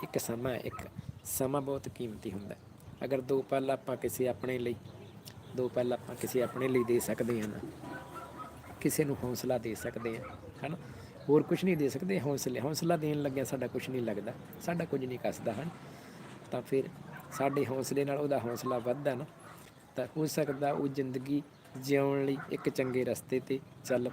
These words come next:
ਪਏ, ਇੱਕ ਉਹਨੂੰ ਸਹਾਰਾ ਮਿਲ ਜੇ, ਇੱਕ ਉਹਨੂੰ ਹੌਸਲਾ ਮਿਲ ਜੇ ਜ਼ਿੰਦਗੀ ਜਿਉਣ ਦਾ। ਸੋ ਦੋਸਤੋ, ਜ਼ਿੰਦਗੀ ਦੀ ਕਦਰ ਕਰੋ, ਆਪਣਿਆਂ ਦੀ ਕਦਰ ਕਰੋ,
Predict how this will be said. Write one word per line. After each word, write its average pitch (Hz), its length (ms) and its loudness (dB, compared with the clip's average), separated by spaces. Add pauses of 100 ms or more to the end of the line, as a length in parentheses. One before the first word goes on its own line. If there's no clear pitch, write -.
ਪਏ, 127 220 2
ਇੱਕ 135 160 -2
ਉਹਨੂੰ 139 220 0
ਸਹਾਰਾ 120 420 -2
ਮਿਲ 117 240 0
ਜੇ, 120 120 -2
ਇੱਕ - 260 -6
ਉਹਨੂੰ 131 220 -4
ਹੌਸਲਾ 123 300 -4
ਮਿਲ 117 200 -2
ਜੇ 120 140 0
ਜ਼ਿੰਦਗੀ 113 380 0
ਜਿਉਣ 110 340 -2
ਦਾ। 127 160 -4 (1120)
ਸੋ 123 140 -4
ਦੋਸਤੋ, 120 440 -2 (1300)
ਜ਼ਿੰਦਗੀ 135 460 2
ਦੀ 143 120 -4
ਕਦਰ 117 300 -2
ਕਰੋ, 117 320 -4 (460)
ਆਪਣਿਆਂ 127 420 -2
ਦੀ 120 120 -2
ਕਦਰ 113 300 -4
ਕਰੋ, 113 300 -6